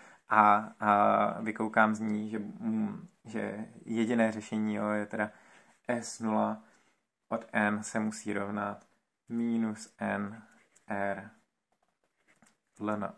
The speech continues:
n plus k krát n.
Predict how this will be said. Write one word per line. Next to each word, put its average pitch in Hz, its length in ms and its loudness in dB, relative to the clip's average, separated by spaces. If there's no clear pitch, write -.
n 123 400 -4
plus 107 520 -4
k 98 220 2
krát 95 380 -6
n. 101 300 -8